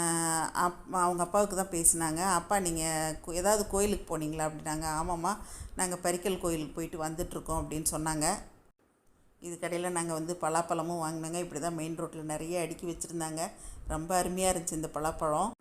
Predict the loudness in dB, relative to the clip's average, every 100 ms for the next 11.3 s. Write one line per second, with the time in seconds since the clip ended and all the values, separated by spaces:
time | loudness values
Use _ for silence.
0 | _ _ _ _ -10 -6 -2 2 4 4
1 | 2 0 2 2 2 0 2 2 2 0
2 | -2 0 2 2 2 2 0 -4 -16 -6
3 | -2 2 4 4 4 4 2 4 4 2
4 | 2 4 4 2 2 2 2 0 4 6
5 | 6 4 2 2 2 2 2 0 -4 -10
6 | -8 -2 4 6 8 6 6 4 4 4
7 | 4 4 -2 -2 2 4 6 4 4 4
8 | 6 6 6 2 0 0 -2 0 -2 -4
9 | -8 -14 2 8 8 8 8 10 10 6
10 | 4 4 2 2 2 2 2 0 0 0
11 | 0 0